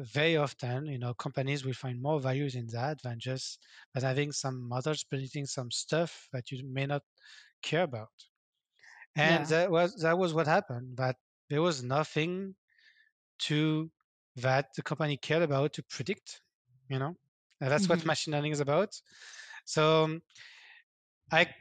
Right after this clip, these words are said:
Speaker 1: I could have stayed there and, and managed a team of, that were mostly doing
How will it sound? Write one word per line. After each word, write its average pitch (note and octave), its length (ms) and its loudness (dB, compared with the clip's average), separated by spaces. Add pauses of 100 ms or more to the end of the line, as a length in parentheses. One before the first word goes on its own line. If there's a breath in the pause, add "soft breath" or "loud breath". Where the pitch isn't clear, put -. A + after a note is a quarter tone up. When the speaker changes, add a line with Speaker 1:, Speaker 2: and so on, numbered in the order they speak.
(220)
Speaker 1:
I D#3+ 60 4
could G3 160 2
have G#3 120 6
stayed F#3+ 220 2
there D#3+ 400 6
and, C#3 320 0
and C3+ 160 -4
managed D#3 300 2
a C#3+ 40 -2
team E3 600 -4
of, C#3 420 2 (1080)
that C3+ 240 -2
were D3+ 260 2
mostly E3 360 -2
doing D3+ 400 0